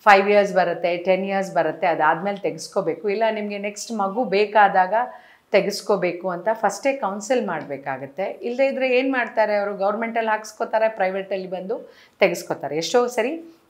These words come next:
ಅದಾಗ್ತಾ ಇದೆ. So ಇದಕ್ಕೆ ಒಂದು ಪ್ರಾಪರ್ ಕೌ-, ಕೌನ್ಸಿಲಿಂಗ್ ಬೇಕು. ಈ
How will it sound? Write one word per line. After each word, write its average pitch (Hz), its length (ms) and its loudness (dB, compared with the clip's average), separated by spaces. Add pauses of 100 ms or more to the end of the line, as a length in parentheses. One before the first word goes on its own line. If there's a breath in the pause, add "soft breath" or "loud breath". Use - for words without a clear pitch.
ಅದಾಗ್ತಾ 196 480 4
ಇದೆ. - 200 0
So 233 300 -4
ಇದಕ್ಕೆ 226 260 -6
ಒಂದು 220 220 -2
ಪ್ರಾಪರ್ 196 420 -2
ಕೌ-, 165 360 -6
ಕೌನ್ಸಿಲಿಂಗ್ 175 520 -6
ಬೇಕು. - 520 -14 (1300 loud breath)
ಈ 302 140 2